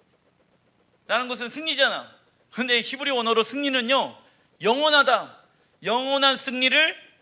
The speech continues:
내가 너희들에게 주리라. 끝까지 영적 전쟁하며 우리의 내면과 싸우며 견디는 자가 영원한 생명을 취하게 되어진다.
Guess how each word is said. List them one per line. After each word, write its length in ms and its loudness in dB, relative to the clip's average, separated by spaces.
내가 240 2
너희들에게 880 2
주리라. 560 0
끝까지 440 8
영적 400 6
전쟁하며 720 4
우리의 460 8
내면과 760 6
싸우며 640 4
견디는 560 6
자가 500 4
영원한 480 6
생명을 600 2
취하게 640 6
되어진다. 720 2